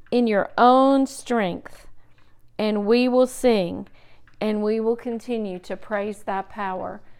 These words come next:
That's what I'm gonna do today. I'm going to continue to trust, even in difficult times, that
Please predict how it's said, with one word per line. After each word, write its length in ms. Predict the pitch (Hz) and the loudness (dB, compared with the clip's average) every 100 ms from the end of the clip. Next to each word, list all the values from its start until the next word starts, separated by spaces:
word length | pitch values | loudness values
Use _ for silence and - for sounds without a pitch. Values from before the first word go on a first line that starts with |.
| - - - | -20 -20 -20
That's 100 | - | -10
what 140 | - 339 | -4 -2
I'm 180 | 320 277 | -2 -4
gonna 160 | 208 | -4
do 220 | 190 196 | -4 -4
today. 560 | 190 208 202 220 262 269 - - - - - - - | -4 -4 -2 -2 -4 -8 -16 -20 -20 -18 -18 -16 -10
I'm 420 | 240 262 269 247 | -6 -2 -2 -4
going 340 | 220 226 240 247 | -4 -4 -4 -6
to 440 | - 247 214 202 - | -4 -4 -2 -4 -8
continue 540 | - 247 220 254 254 254 | -10 -8 -8 -6 -4 -6
to 140 | - 208 | -8 -12
trust, 760 | - 247 233 269 - - - - - - - | -10 -2 0 0 -4 -18 -20 -20 -20 -20 -10
even 260 | 240 220 220 | -6 -4 -4
in 140 | 214 | -4
difficult 540 | 202 226 254 269 254 240 | -4 -6 -4 -4 -4 -4
times, 600 | 254 254 285 285 285 - - - - - - | -6 -6 -6 -8 -12 -20 -20 -20 -20 -20 -4
that 500 | 226 214 202 190 | 2 4 2 -2